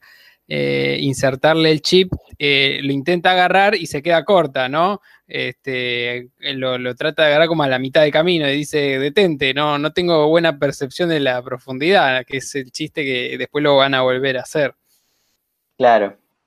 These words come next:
Speaker 2: Entonces, me parece que va más por ahí y las, eh, por, por la, los temas de visión que tiene Lila. En las tra-, otras traducciones,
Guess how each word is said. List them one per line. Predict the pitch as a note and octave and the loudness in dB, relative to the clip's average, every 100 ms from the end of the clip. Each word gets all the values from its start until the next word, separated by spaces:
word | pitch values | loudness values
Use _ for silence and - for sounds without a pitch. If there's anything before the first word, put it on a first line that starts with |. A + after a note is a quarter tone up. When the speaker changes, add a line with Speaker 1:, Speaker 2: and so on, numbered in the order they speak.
| _ - | _ -12
Speaker 2:
Entonces, | B2+ - F3+ E3 - _ | -12 -2 -2 -2 -10 _
me | - D3+ | -8 2
parece | E3 F3+ F#3 | 2 2 0
que | C#3+ | 4
va | C#3+ | 4
más | D3 D3+ - | 4 0 0
por | E3+ C#3+ | 4 6
ahí | C#3 D#3 D#3+ D3+ | 6 4 0 -4
y | C3 | 0
las, | B2+ B2+ - - | 2 2 -6 -8
eh, | A2+ G#2+ G#2+ | -6 -6 -4
por, | G#2+ G2+ G2 - | -4 -4 -8 -8
por | G2+ G2 | -4 -2
la, | G2 G2 G2 E2+ G#2 G2 G2 F2+ | -2 -4 -6 -4 0 2 2 0
los | G2 G2+ | -4 -4
temas | - C3+ C3 | -2 -2 0
de | A2+ | -2
visión | A2 C#3+ C3+ | -2 -4 -2
que | A#2+ | -2
tiene | B2 B2+ | -2 0
Lila. | C#3 B2+ C3 - _ _ _ - | 2 2 0 -2 _ _ _ -4
En | C3+ | 0
las | C3+ C3 | 0 0
tra-, | D3 D3+ | 2 4
otras | F3+ E3 | 4 4
traducciones, | E3 D3+ C#3+ E3+ F3 F#3 F3+ D#3+ D3 C#3 B2+ B2 A2+ - | 4 2 0 -2 -2 0 2 2 2 2 0 -2 -6 -14